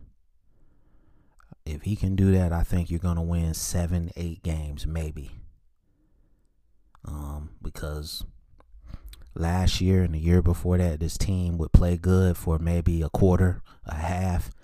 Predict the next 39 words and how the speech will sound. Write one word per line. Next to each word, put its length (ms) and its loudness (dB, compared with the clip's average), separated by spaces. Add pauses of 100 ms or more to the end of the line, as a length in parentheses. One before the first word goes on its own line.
(280)
Then 200 0
they 140 2
would 160 -2
just, 320 2 (400)
I 100 2
don't 180 8
wanna 160 4
say 220 -2
quit. 400 2
They 140 -2
just 340 6
wouldn't 320 4
play 500 8 (440)
to 140 6
that 180 2
same 360 2
level 360 4
that 180 0
they 140 0
had 160 0
started 360 0
out 240 -4
with. 260 -8 (520)
But 120 0
now 260 6
you've 240 4
got 340 2 (680)
a 80 -4
great 340 4
defensive 540 0
line 280 4
rotation, 600 0
so 380 -4 (400)
Durden 580 4
and 160 -4
Wilson 420 2
should 240 -4
be 140 -6
fresh, 640 -2